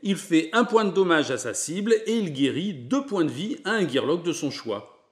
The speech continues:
Et d'ailleurs, on voit sur cet exemple que le soin ne concerne pas la cible de Sparadoc, mais une autre unité, un gearlock de son choix.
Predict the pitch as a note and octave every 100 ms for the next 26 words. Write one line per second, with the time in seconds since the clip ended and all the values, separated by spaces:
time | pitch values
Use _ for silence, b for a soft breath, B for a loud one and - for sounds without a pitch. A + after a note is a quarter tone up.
0 | _ _ D#3+ B2+ A#2+ D#3+ C4 C4 B B
1 | - D#3 G#3+ B3+ B3 - E3 A#2+ A#2+ G#3
2 | B3+ A#3+ G3 B - G3+ E3+ - - G3+
3 | C4 A3+ F#3+ A#3+ G#3+ F3+ E3+ C#3 C3 G#3
4 | A3+ C#3 - - B3+ G#3 D3 B2+ - A2+
5 | A#2 G3 A#3+ D#3+ F#3+ G3+ E3 D#3 A3 A3
6 | G#3 G3+ - D#3+ D#3+ - B2 G#2+ A2+ B2
7 | F3+ D3+ E3+ - E3 - B2+ A#2+ B